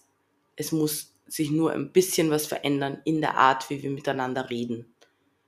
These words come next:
Weil es sieht, rechts ist ja nicht gleich rechts, wird mir dann oft, sehr oft gesagt. Was ist falsch? Rechts sollte gar nicht existieren dürfen in einem Land wie Österreich.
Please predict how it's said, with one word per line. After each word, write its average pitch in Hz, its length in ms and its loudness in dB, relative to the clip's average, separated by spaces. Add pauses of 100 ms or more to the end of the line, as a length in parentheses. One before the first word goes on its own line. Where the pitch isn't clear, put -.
(640)
Weil 143 400 6
es - 160 0
sieht, 156 260 -2
rechts 160 300 0
ist 151 120 -2
ja 156 80 4
nicht 143 220 0
gleich 131 240 -6
rechts, - 340 -8
wird 123 160 -10
mir 127 80 0
dann 117 160 -4
oft, - 220 -12
sehr 117 160 -6
oft - 180 -14
gesagt. - 440 -8 (1000)
Was 220 600 6 (380)
ist - 200 -4
falsch? - 640 -4 (400)
Rechts - 320 0
sollte 208 260 2
gar - 220 2
nicht 208 240 -4
existieren - 600 -4
dürfen 185 300 -2
in - 80 -4
einem 151 220 -4
Land 147 340 -4
wie - 120 -6
Österreich. 143 720 -10